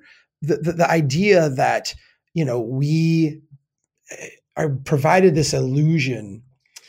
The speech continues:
that we can order something on Amazon and it will show up the next day, and that that is somehow, like, a normal condition of things. And, you know, that is brought to us by the globalized supply chain.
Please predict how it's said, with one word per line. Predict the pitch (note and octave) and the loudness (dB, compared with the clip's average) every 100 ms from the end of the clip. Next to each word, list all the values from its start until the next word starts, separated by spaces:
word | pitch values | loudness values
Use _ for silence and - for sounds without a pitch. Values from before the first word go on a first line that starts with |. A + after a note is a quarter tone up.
| _ _ | _ _
that | B2+ D3 B2+ - | -2 0 0 -2
we | D3+ D3 | -4 -2
can | C#3+ | 0
order | D3 D#3 D#3 | 2 4 2
something | D#3 C#3 C3 | 0 -2 -4
on | A#2 | -6
Amazon | B2 D3 B2+ B2+ A2+ | -6 -4 -4 -6 -6
and | A#2 | -8
it | A2 | -8
will | A2+ | -8
show | - C3 | -6 -6
up | B2 | -8
the | - | -10
next | G#2 G#2 - | -16 -16 -10
day, | C3 B2 A#2 G#2+ | -4 -2 -2 -6
and | A2+ | -10
that | G2+ A2 | -14 -8
that | A#2+ A#2+ | -6 -6
is | - | -8
somehow, | A#2+ A2 G#2 | -10 -12 -16
like, | G#2 G#2+ | -16 -12
a | B2+ | -8
normal | B2 B2+ B2+ B2 A#2+ | -4 -4 -4 -4 -8
condition | - A#2 B2 A#2 A2+ | -12 -10 -8 -8 -10
of | G#2+ | -18
things. | F#2+ F2 F#2 - - _ - - _ _ | -20 -20 -20 -20 -20 _ -20 -20 _ _
And, | D#3 C3+ C3+ C3 - - | 0 2 0 -4 -10 -4
you | G3+ | -2
know, | A#2 A#2+ | -2 0
that | D#3 | 2
is | D#3 B2+ | 4 0
brought | A2 _ C#3 C#3 C#3+ - | -6 _ -2 0 0 -2
to | C#3+ | -2
us | A#2+ A#2 | -2 -4
by | B2+ B2 A2+ B2 A#2+ A2 - _ - _ | -8 -8 -4 -2 -2 -4 -12 _ -20 _
the | C#3+ C#3+ | -2 -2
globalized | C3 C#3+ D3+ C#3 C3 A2+ A2+ | 0 4 4 4 2 2 -2
supply | - A#2+ E3+ A3 | -6 -2 0 0
chain. | F#3 - G#2+ G#2+ A2 | -2 -6 -10 -14 -16